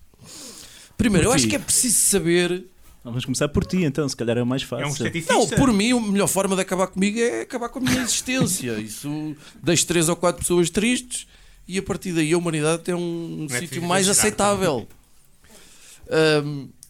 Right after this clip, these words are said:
Speaker 1: primeiro, eu acho que é preciso saber o que evitar.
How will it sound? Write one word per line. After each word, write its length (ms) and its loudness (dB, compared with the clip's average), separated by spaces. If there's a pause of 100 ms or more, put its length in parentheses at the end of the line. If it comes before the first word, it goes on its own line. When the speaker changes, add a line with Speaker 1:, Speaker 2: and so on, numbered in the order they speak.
(720)
Speaker 1:
primeiro, 340 2
eu 60 4
acho 140 0
que 60 -6
é 40 -6
preciso 280 -4
saber 520 0 (120)
o 100 -2
que 200 -10
evitar. 520 -8